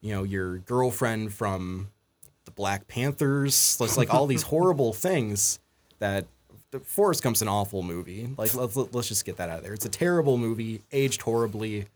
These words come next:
Speaker 1: horribly misguided, but the Oscars loved it.
Speaker 2: Mm-hmm.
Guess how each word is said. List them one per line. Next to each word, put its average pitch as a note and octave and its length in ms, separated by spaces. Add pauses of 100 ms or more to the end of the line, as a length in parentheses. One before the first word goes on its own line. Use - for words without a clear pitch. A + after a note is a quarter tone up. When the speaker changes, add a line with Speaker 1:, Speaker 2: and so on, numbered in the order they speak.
(180)
Speaker 1:
horribly B2+ 400
misguided, G2 640 (360)
but C#3 120
the D#3 80
Oscars C#3 540
loved D3+ 300
it. - 160 (240)
Speaker 2:
Mm-hmm. F#2+ 240